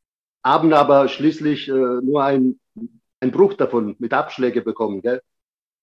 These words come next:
Äh, wo, wobei die letzte also noch, noch, noch, noch nicht gekommen ist. Also die, die letzte haben wir noch nicht, äh, bekommen. Und, äh,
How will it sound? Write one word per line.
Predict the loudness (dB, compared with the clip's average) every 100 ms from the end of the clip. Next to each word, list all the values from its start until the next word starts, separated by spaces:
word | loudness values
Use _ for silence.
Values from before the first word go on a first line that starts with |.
| _
Äh, | -12 -12 -12 -16 _ _
wo, | -16 -16 _ _ _
wobei | -14 -6 0 4
die | 6
letzte | 6 4 4 4
also | 4 4 4 2
noch, | 0 0 -2
noch, | -2 -4 -8 -10
noch, | -4 -4 -4
noch | -4 0
nicht | -2 0
gekommen | 0 2 2 0
ist. | -4 -8
Also | -8 -6
die, | -4 -4 -6 -6
die |
letzte | -6 -4 -4
haben | -2
wir | 0
noch | 0
nicht, | 0 -4 -18 -8
äh, | -6 -4 -8 _
bekommen. | -16 -8 -6 -6 -10 _ _ _ _ _ _ _ _
Und, | 2 2 4
äh, | 4 4